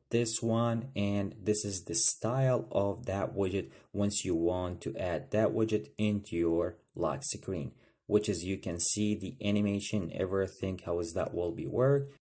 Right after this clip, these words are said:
If you want to move your device up, down, or right, or left, this is how it's gonna be, looks like.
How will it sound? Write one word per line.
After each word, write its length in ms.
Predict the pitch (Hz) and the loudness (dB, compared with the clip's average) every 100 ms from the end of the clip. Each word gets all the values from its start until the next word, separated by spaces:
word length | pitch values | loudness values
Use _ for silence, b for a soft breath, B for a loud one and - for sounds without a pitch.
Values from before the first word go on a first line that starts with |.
| _ | _
If 140 | 107 | 0
you 140 | 107 98 | 4 4
want 340 | 92 95 95 | 2 0 0
to 120 | - | -2
move 340 | 90 90 87 95 | -2 -2 -4 2
your 180 | 110 120 | 4 4
device 640 | 113 101 98 95 98 - | 4 4 4 2 0 -2
up, 300 | 101 98 - - | 0 -2 -4 -10
down, 500 | 92 90 87 90 78 - | -2 -2 0 -4 -6 -8
or 300 | 95 90 85 | 0 2 2
right, 380 | 85 85 82 82 - | 2 0 -2 -6 -6
or 160 | 95 85 | -4 -2
left, 540 | 92 85 69 - - _ - | 0 0 -2 -12 -20 _ -2
this 160 | - | 0
is 120 | 87 - | 0 -4
how 160 | 82 | -4
it's 100 | 85 | -4
gonna 200 | 90 82 | -4 -4
be, 120 | 92 | -4
looks 320 | 92 95 85 - | -4 -2 -2 -4
like. 300 | - - | -10 -16